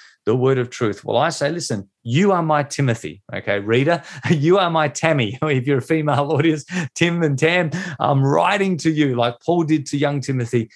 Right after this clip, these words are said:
and I'm encouraging you. You can do this. You can handle the scripture. You can be an honorable, uh, handler and builder with God's word."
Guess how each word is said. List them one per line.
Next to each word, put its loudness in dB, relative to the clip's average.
and -2
I'm 0
encouraging -2
you. -6
You 2
can -2
do 0
this. -8
You 2
can -6
handle -2
the -8
scripture. -6
You 2
can -2
be 0
an -2
honorable, 0
uh, -4
handler 0
and -4
builder 2
with -8
God's -4
word." -8